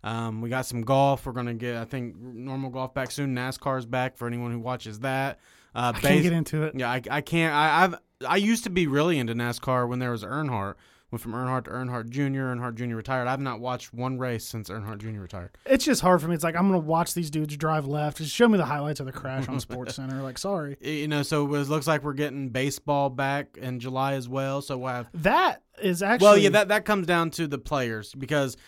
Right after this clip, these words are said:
Speaker 1: th-, there's a big disagreement on the money and, and, and how that's gonna go. Um, but it, I think something gets done. I think baseball's back in
Speaker 2: Yeah,
Speaker 1: July.
Speaker 2: they're, baseball's not gonna
Speaker 1: Yeah.
Speaker 2: go anywhere. It makes
Speaker 1: I,
Speaker 2: too much money.
Speaker 1: I think baseball's back in July.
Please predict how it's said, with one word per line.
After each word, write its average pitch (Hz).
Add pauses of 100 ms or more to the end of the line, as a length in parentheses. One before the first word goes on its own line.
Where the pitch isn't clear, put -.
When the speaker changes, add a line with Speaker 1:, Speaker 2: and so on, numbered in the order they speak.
(140)
Speaker 1:
th-, 151
there's 151
a 147
big 147
disagreement 143
on 127
the 120
money 131
and, 110 (300)
and, 127
and 131
how 139
that's 131
gonna 120
go. 107 (120)
Um, 123
but 156
it, - (240)
I 180
think 208
something 170
gets 147
done. 120 (100)
I 135
think 131
baseball's 143
back 139
in 139
Speaker 2:
Yeah, 127
Speaker 1:
July. 147 (120)
Speaker 2:
they're, - (260)
baseball's 170
not 127
gonna 117
Speaker 1:
Yeah. 101
Speaker 2:
go -
anywhere. 120
It 190
makes 143
Speaker 1:
I, -
Speaker 2:
too 170
much 117
money. 71
Speaker 1:
I 135
think 131
baseball's 139
back 135
in 135
July. 123